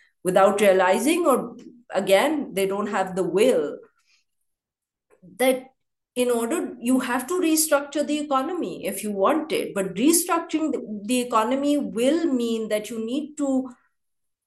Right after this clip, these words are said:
take the existing funds and spend them differently. But nobody wants to do that. That is why I said, you know,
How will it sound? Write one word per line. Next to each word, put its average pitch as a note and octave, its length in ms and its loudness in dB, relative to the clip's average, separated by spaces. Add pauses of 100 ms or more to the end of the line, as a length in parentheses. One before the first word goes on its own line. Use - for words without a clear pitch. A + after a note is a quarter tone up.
(360)
take D4 320 -2
the C#4+ 120 4
existing B3 640 0
funds A#3 840 -4 (180)
and G3 400 0 (440)
spend A#3 580 2
them A3 240 2
differently. F#3+ 880 -2
But F3+ 220 0
nobody B3+ 540 4
wants G#3+ 460 -2
to F#3 160 -8
do E3+ 220 -6
that. - 340 -4
That G3 180 2
is A3+ 300 0
why F#3+ 180 2
I F3+ 100 6
said, F3 300 -2
you F3+ 80 -4
know, G#3+ 300 -4